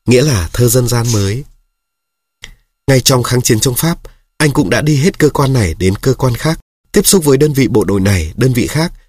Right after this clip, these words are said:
và đã đi vào thôn xã để sưu tầm những bài bích báo, những bài ca dao của quần chúng cơ sở, và anh giới thiệu các bài ấy một cách trân trọng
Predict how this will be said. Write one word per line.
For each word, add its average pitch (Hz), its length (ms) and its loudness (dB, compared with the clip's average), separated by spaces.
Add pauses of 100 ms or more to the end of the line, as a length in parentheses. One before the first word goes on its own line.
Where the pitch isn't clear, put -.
(180)
và 101 260 2
đã 196 160 -2
đi 160 140 2
vào 123 160 0
thôn 135 220 0
xã - 300 -2
để 117 160 2
sưu 135 200 0
tầm 82 240 0
những 92 160 -2
bài 110 140 0
bích 107 180 -8
báo, 110 320 -2 (320)
những 131 160 0
bài 139 140 2
ca 143 180 0
dao 143 200 -2
của - 160 -4
quần 95 220 -2
chúng 107 200 0
cơ 151 120 0
sở, 101 320 0 (320)
và 110 140 2
anh 120 180 -2
giới 135 140 2
thiệu 147 220 2
các - 180 -6
bài 110 180 -2
ấy 92 180 -2
một 120 200 -4
cách 160 180 -4
trân 143 180 0
trọng 127 220 -4